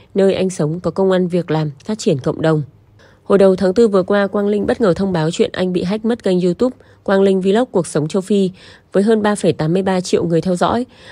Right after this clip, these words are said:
Đáng nói, không chỉ Linh mà hai thành viên trong team Châu Phi, gồm Đông Paulo và Thế Nhân Vlog cũng bị chiếm quyền sở hữu kênh. Rất may mắn, ngay trong ngày, đội ngũ từ YouTube đã liên lạc với Quang Linh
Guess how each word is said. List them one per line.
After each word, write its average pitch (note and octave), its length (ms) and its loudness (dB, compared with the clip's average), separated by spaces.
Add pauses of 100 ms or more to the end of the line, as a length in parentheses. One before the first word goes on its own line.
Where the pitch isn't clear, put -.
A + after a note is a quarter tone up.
(120)
Đáng F#3+ 240 0
nói, F#3 220 2
không A#3+ 180 0
chỉ G#3 140 0
Linh G3 260 2
mà F#3 60 0
hai G3 180 0
thành F3+ 180 -2
viên G3 180 0
trong F#3+ 260 -2
team G3+ 120 -2
Châu G3+ 160 -2
Phi, G#3 300 0 (400)
gồm F#3 200 4
Đông G#3 200 2
Paulo G#3 380 2
và F3+ 160 -2
Thế E3 160 0
Nhân G3+ 220 0
Vlog G#3 300 2
cũng A3 160 -4
bị A3 100 -2
chiếm F3+ 280 -2
quyền F#3+ 180 0
sở D#3+ 160 -4
hữu E3 120 -2
kênh. G3 220 2 (460)
Rất - 220 -2
may B3 140 4
mắn, F3 240 0
ngay G#3+ 120 2
trong G3 180 -2
ngày, F3 220 0
đội E3+ 160 0
ngũ F#3 220 0
từ G#3 200 0
YouTube F#3 340 0 (320)
đã - 180 0
liên A3 180 2
lạc F#3 220 0 (200)
với E3 200 2
Quang G3 240 0
Linh G3 200 2